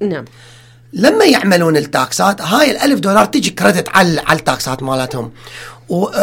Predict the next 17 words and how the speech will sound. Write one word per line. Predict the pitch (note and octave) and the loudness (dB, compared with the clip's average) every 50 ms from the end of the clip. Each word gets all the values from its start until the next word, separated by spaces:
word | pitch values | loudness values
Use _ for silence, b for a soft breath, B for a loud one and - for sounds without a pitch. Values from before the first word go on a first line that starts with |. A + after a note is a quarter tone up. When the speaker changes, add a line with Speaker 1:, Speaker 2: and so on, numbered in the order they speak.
| G3+ - - | 2 2 2
Speaker 2:
ولهذا | G3+ G3+ A3 G3 F#3+ F3 F3 A3+ D#4 D#4+ - | -2 -2 0 0 2 4 6 6 6 6 6
السبب | - - - G3 F3 F#3 F3+ E3 - - - - - - - - - - - | 4 2 0 0 0 -2 -4 -6 -8 -12 -20 -20 -20 -20 -20 -20 -20 -8 -4
هم | E3 G3+ G3 F3+ D#3+ - C#3 - - | -2 0 0 0 0 -2 -4 -6 -4
بالقانون | E3 A#3 C4+ C4+ C4+ A#3+ G3 E3 D#3+ D#3+ - - - - | -2 -2 -2 2 2 2 2 2 2 -2 -4 -8 -8 -4
هذا | E3 G3+ G3 G3+ | -2 -2 -2 -2
يسموه | - - F3 F3 F#3 F3+ D#3 D#3 - | -2 -2 -4 -4 -4 -4 -6 -6 -4
tax | - E3+ F3 F3 E3+ - - - - b b b b b b _ - - - - - | 0 0 2 2 0 -2 -4 -4 -4 b b b b b b _ -20 -20 -16 -12 -4
credit. | C3 D3+ D3+ C3 A#2 - - - - - - _ F3+ | -2 0 0 0 -2 -6 -10 -14 -20 -20 -18 _ -8
Speaker 1:
نعم. | F3 F3 E3+ D#3+ D3+ - - - - | -8 -6 -8 -8 -12 -16 -16 -14 -14
Speaker 2:
أوكي؟ | A#2+ - - C3+ D3 C#3 B B B B B - - - | -10 -8 -6 -6 -6 -6 B B B B B -20 -16 -12
الدع-، | - C3+ B2+ A#2+ A#2+ - D3 - F3 | -10 -10 -8 -2 -2 -2 0 2 2
هذا | G3+ A#3 A3+ | 2 2 2
الدعم | F3+ C#3+ - - D3+ D3+ | 0 -2 -4 -4 -4 -6
الحكومي | C3 - - - - - C3 B2+ D3+ G3+ A3 - | -6 -8 -10 -10 -10 -10 -8 -8 -8 -8 -10 -10
يسموه | - - - D#3+ E3 E3 D3+ - - | -10 -8 -6 -6 -6 -8 -8 -4 -2
tax | - F#3 F2+ - - - | -2 -2 -2 -2 -6 -8
credit، | - C#3 B2 G#2+ G#2+ - | -8 -10 -10 -10 -12 -14